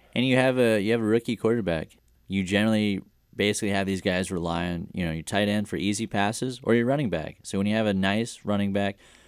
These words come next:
who runs with a lot of energy, you know, he's all, it always seems he's calling out tacklers. He's lowering his helmet. You know, he, he wants to get hit. He wants to hit people. You know, I think he, I was a little worried about him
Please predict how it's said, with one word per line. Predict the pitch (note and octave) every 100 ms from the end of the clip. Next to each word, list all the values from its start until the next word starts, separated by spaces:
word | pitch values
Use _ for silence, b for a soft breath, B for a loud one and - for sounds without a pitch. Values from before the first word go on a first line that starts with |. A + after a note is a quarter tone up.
| b _
who | C3+ C3 A2
runs | G#2+ B2+ B2
with |
a | G2
lot | F2+ A#2+
of | A2+
energy, | C#3 B2+ G2+ G2+ A2+ _
you | G2+
know, | F#2+
he's | G#2 A#2+ A2+
all, | G2 A2
it | G#2+ G#2
always | G#2 B2 -
seems | B2+ A#2
he's | A2+
calling | - G#2+ A2 A2+
out | A2+ -
tacklers. | B2+ B2+ A2 G#2 G2
He's | G#2 G2
lowering | F#2+ G2+ A2+ A2+
his | G#2
helmet. | A2+ B2 A2 G2 - _ _ _ _ _
You | E2+
know, | F2+ F2+
he, | A2 A2+
he | A2 A#2+
wants | A2 B2 -
to |
get | A2+ G#2
hit. | A2+ B2
He | F#2+
wants | G2+ G2
to | G2
hit | A#2+ -
people. | F2 E2+ D#2+ b b b b -
You |
know, | E2
I |
think | F#2+ A2+ G2+
he, | G#2+ - b b -
I | G#2
was | G#2+
a |
little | B2+ A2+
worried | A#2+ B2
about | B2 A#2+
him | B2+ B2+ C3 B2